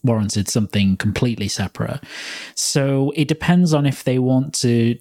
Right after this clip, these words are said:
do, go down that, 'cause really that's a business model decision, right? It, do they wanna go down that route again?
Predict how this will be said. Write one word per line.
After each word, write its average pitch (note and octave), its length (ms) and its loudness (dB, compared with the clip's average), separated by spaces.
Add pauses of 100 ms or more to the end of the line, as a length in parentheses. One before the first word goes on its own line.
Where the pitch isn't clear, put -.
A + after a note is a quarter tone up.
do, C#3 120 0
go C3 200 0
down B2 180 -2
that, A#2+ 280 -2 (260)
'cause D3+ 160 2
really F#3 140 4
that's C3 240 0
a - 40 0
business A#2 580 -4
model A2+ 480 2
decision, G2+ 600 0
right? A2 340 2
It, C#3 340 -4
do C#3 100 2
they C3+ 100 2
wanna C#3 220 2
go C3+ 160 2
down B2+ 200 2
that B2 120 2
route B2 240 2
again? A#2 580 2